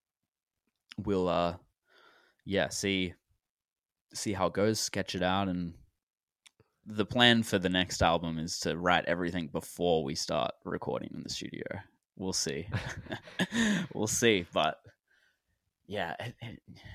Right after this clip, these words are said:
Speaker 1: it's a funny thing writing music and, uh, also writing as well, just, you know, writing words, because I do that all day. Um, the headspace really determines everything, doesn't it? Like,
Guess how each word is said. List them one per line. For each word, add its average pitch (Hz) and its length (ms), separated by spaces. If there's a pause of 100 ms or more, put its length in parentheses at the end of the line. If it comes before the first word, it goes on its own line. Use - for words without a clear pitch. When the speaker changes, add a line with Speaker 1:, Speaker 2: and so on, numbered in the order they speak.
(200)
Speaker 1:
it's - 140
a 117 40
funny 120 260
thing 95 200
writing 80 320
music 78 420 (220)
and, 80 220
uh, 60 240 (160)
also 120 280
writing 92 540
as 85 140
well, 90 220
just, - 340
you 80 60
know, 78 240
writing 85 320
words, 80 580 (1120)
because 92 260
I 90 100
do 95 160
that 87 160
all 80 140
day. 82 440 (220)
Um, 85 380 (1400)
the 98 220
headspace 98 520
really 90 200
determines 82 480
everything, 85 400
doesn't 85 280
it? 78 200
Like, 78 240